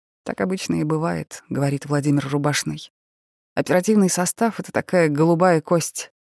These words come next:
Как правило, все начальники учреждений выходят из оперативного состава.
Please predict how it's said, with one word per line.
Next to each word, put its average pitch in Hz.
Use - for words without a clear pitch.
Как -
правило, 170
все 165
начальники 147
учреждений 139
выходят 135
из 135
оперативного 135
состава. 139